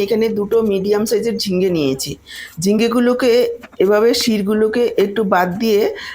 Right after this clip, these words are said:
দু আড়াই ইঞ্চি অন্তর অন্তর লম্বা করে কেটে নিয়েছি। মোটা দিকটাকে চার টুকরো করে নিয়েছি,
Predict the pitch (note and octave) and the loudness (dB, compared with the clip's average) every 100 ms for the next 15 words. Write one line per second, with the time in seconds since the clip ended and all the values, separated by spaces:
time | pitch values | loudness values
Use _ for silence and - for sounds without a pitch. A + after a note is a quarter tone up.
0 | - F3 G#3 A#3+ A#3 A3+ A#3+ A#3+ A#3+ A#3+ | -8 -2 2 4 6 4 4 2 0 0
1 | A3 A3 A#3 A3+ A3+ A#3 A#3 A3 F#3+ G3+ | 0 2 2 2 2 0 0 2 2 2
2 | G3+ A3 A#3 A#3 G3+ G#3 G#3 G3+ G3+ B3 | 2 4 2 2 -2 0 -2 0 -2 -2
3 | F#4+ F#4+ F#3+ A3 A3+ A3 A3 - A#3+ A#3+ | -6 -4 0 2 2 0 -4 -2 -2 0
4 | B3 B3 F3 - - G#3 G#3+ G#3+ G#3 G#3 | -4 0 0 0 -4 -2 0 0 0 0
5 | G#3+ G#3+ C4 | 0 -2 -4